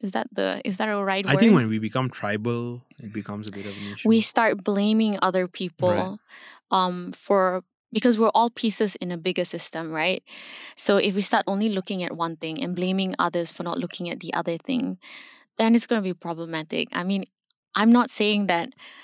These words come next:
Speaker 1: I'm for or against, um, because, like, in the U S, tr-, U S now, right, people are saying it's not okay to just not be racist. You gotta be anti-racist.
Speaker 2: Hmm.
Speaker 1: You know what I'm saying? And if you're not anti-racist, you are part of the problem.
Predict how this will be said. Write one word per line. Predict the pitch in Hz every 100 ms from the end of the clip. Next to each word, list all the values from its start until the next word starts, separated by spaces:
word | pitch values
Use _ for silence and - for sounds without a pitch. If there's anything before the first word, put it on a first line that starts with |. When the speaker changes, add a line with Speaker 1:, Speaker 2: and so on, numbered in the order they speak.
| - -
Speaker 1:
I'm | 175 180
for | 175 - 185 175
or | 170 160
against, | 160 170 170 160 - - - _ _ _
um, | 180 165 160 160 -
because, | 190 202
like, | 196 190
in | 196
the | 185
U | 190 202
S, | 202
tr-, | - - -
U | 180 202
S | 190 190
now, | 190 180
right, | 180 180 -
people | 196 202
are | 185
saying | - 196 180
it's | - -
not | 202 202 - - - -
okay | 185 - 190
to | 180 170
just | 180 175
not | 175 -
be | 165
racist. | 156 151 156 160
You |
gotta | 175 170
be | 170 160 -
anti-racist. | 196 185 - - 165 160 170 160 - 175 - - - - -
Speaker 2:
Hmm. | 131 123 123 _ _
Speaker 1:
You | 190
know | 196
what | 185
I'm |
saying? | 175 175 165 185 208 - -
And | 190
if | 185
you're | 190
not | 185 220 -
anti-racist, | 190 180 - 175 170 170 - 180 175
you | 180 180 190 170 175 -
are | 175
part | - 175 165
of |
the | 170
problem. | - 180 170 90 -